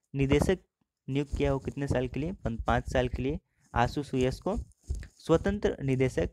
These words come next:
है ना, independent director नियुक्त किया गया है, किस, अ, बैंक के द्वारा? कोटक महिंद्रा बैंक के द्वारा। ठीक है, पाँच साल के लिए।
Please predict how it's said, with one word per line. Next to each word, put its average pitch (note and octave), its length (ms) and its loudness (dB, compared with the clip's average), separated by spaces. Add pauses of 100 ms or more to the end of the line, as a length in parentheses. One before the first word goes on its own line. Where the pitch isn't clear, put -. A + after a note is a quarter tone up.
(140)
है - 60 0
ना, E3 80 -4
independent D3 640 -2
director A#2+ 380 2
नियुक्त C3+ 360 -4
किया B2 140 2
गया B2 180 0
है, C#3 80 -2
किस, - 280 -12
अ, B2 160 0
बैंक B2 300 0
के B2+ 60 -2
द्वारा? C3 220 0
कोटक C3 320 -2
महिंद्रा A2+ 360 -2
बैंक A#2 280 -2
के - 80 -6
द्वारा। G2+ 320 -2 (640)
ठीक F3+ 100 0
है, A#3+ 60 -2
पाँच A2+ 260 0
साल G#2+ 260 -2
के - 120 -6
लिए। A2+ 120 -6